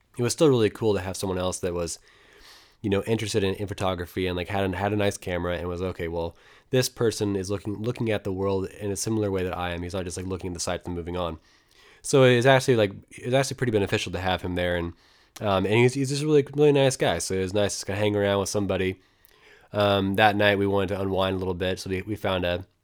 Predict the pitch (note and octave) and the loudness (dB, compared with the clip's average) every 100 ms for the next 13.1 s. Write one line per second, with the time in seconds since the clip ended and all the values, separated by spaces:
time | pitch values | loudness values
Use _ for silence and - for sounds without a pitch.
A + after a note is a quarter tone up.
0 | _ _ _ _ _ _ _ - A2+ G#2+ | _ _ _ _ _ _ _ -6 0 0
1 | G2+ A2 G#2 - G2+ G2 - F#2+ F#2 F2+ | 0 -4 -4 -2 0 0 -2 -4 -2 -4
2 | E2+ _ _ - - - - _ G#2+ G#2 | -6 _ _ -20 -20 -20 -20 _ -2 0
3 | F#2+ G#2+ G2 A2 G#2+ F#2 E2+ E2+ - G2+ | 2 0 0 -4 -2 -2 -2 -2 -4 -6
4 | F#2+ A2 A#2+ C3 C3 B2 C#3 A2+ A#2+ - | -4 -2 0 0 -2 -6 -4 -4 -8 -8
5 | B2+ A2+ G2 F#2 G2+ E2+ - F2+ E2 F#2+ | -8 -6 -4 -2 -2 -4 -6 -10 -6 -4
6 | G2+ A#2+ - F2+ E2 - E2+ F2+ F#2 F2 | -2 -4 -4 -8 -6 -8 -8 -10 -8 -6
7 | F2 F2 E2+ F2+ F2 F#2 F#2 - C3+ C#3+ | -4 -4 -4 -8 -6 -8 -6 2 2 4
8 | A2 - F#2+ F#2 - G#2+ A#2 B2+ F2 D2 | -2 -4 -8 -8 -6 -2 0 0 -2 -6
9 | D#2 - _ _ - - - _ _ _ | -10 -16 _ _ -20 -20 -20 _ _ _
10 | _ A2 B2 A#2+ G#2+ G#2+ G2+ F#2 - - | _ 0 4 4 4 2 2 -2 -10 -10
11 | - G#2+ G2+ F#2+ - F2+ E2+ - _ _ | 0 2 2 0 -2 -2 -2 -6 _ _
12 | - G#2+ F#2+ F#2+ - G2 G2 F#2+ - F#2+ | -2 2 2 0 -2 -2 4 4 2 -4
13 | F#2 | -6